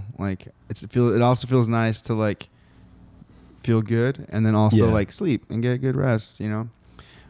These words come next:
Speaker 1: But, um, and so, so last week I kinda had a little more, a little more of a chill week in a way. Um, I wasn't as, I wasn't as obsessed, I think, <laughs> when, which is probably, probably good. But, um,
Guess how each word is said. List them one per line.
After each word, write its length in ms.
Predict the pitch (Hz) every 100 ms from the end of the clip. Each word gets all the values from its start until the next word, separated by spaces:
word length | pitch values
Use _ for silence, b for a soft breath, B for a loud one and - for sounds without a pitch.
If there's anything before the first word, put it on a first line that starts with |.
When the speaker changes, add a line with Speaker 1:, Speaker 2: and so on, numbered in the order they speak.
| -
Speaker 1:
But, 180 | 123 120
um, 420 | 127 123 117 107 - _ - - - - - - - _
and 140 | - 131
so, 460 | 143 127 123 120
so 200 | 120 123
last 380 | 120 123 127 -
week 260 | 123 123 -
I 60 |
kinda 260 | 104 120 110
had 140 | 110 107
a 40 |
little 120 | 110
more, 280 | 113 110 110
a 40 |
little 160 | 117 120
more 140 | 123
of 60 | 117
a 20 | 104
chill 480 | - 117 120 131 -
week 400 | - 110 139 -
in 80 | 139
a 60 |
way. 320 | 147 170 190 165 b b b b - -
Um, 420 | 110 104 98 98 - -
I 40 |
wasn't 280 | 113 117 120
as, 500 | 117 110 - - - _ - - -
I 40 | 113
wasn't 260 | 120 123
as 200 | 123 120 -
obsessed, 580 | 107 - 117 127 139 135
I 40 |
think, 480 | 147 151 160 117 -
<laughs> 40 | -
when, 140 | 123 - 87
which 240 | 113 -
is 240 | 107 - - b b b b b -
probably, 260 | 120 113 -
probably 220 | 113 135 104
good. 280 | 104 110 107 B B B B B 120
But, 220 | 110 104
um, 280 | 104 104